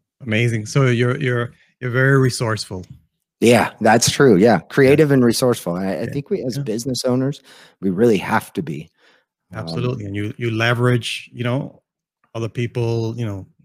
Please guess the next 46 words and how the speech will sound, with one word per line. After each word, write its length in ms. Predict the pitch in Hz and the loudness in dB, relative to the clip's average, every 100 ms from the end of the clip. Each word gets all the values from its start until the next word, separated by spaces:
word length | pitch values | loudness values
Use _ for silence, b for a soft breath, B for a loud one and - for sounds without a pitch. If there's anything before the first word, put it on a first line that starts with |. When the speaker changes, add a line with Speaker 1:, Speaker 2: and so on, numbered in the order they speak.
| _ _ - | _ _ -10
Speaker 1:
time, 440 | 123 123 131 131 | -2 2 2 2
money, 420 | 117 117 120 120 117 | 0 0 0 0 -2
and, 160 | 113 | -4
and, 160 | 110 110 | -8 -6
you 120 | 123 | -4
know, 160 | 117 107 | -4 -4
you 200 | 107 110 | -6 -4
have 160 | 113 | -4
the 80 | 113 | -6
creativity, 560 | - 117 113 131 127 123 | -6 -4 -2 0 2 2
the 120 | 120 | 0
brains. 480 | 117 120 123 117 - b b b b | -2 0 -2 -4 -10 b b b b
That's 220 | - 135 127 | -8 -6 -2
awesome. 340 | 131 - 110 | -2 -4 -4
So, 240 | 160 156 - | 2 2 2
so 140 | 160 | 2
Ron, 240 | 151 170 | 4 4
let 100 | 156 | 6
me 100 | 160 | 6
ask 180 | 160 156 | 4 2
you, 60 | 135 | -2
so, 280 | 143 131 b b b b | -2 -2 b b b b
so 480 | - 151 147 156 - | 0 4 4 2 -2
for 100 | - | -2
somebody 640 | 151 170 185 185 185 - - - - | 2 4 6 6 4 0 -12 -20 -8
that 440 | 143 139 135 - 127 | -2 0 0 -2 -6
is, 320 | 120 - - | -8 -10 -10
is 100 | 139 | -10
struggling, 600 | - 139 120 110 104 101 _ _ _ _ 117 | -6 -4 -4 -4 -8 -12 _ _ _ _ -6
uh, 320 | 113 110 160 | -2 0 0
Speaker 2:
Mm-hmm. 60 | - | -2
Speaker 1:
somebody 600 | 131 123 127 123 123 127 | -6 -2 0 0 -2 -4
that 120 | 120 | -6
has, 340 | 113 113 107 - | -6 -6 -8 -10
you 80 | 117 | -10
know, 100 | 104 | -10
m-, 340 | 110 143 143 | -12 -10 -6
maybe 240 | 143 143 | -4 -2
not 200 | 123 113 | -4 -6
the 60 | 107 | -8
same 280 | - 123 120 | -6 -4 -4
situation 480 | 117 - 117 110 113 | -6 -8 -8 -8 -10
that 120 | 110 | -8
you 220 | 113 117 | -6 -6
did, 200 | 113 110 | -8 -8
but 200 | 107 110 | -10 -12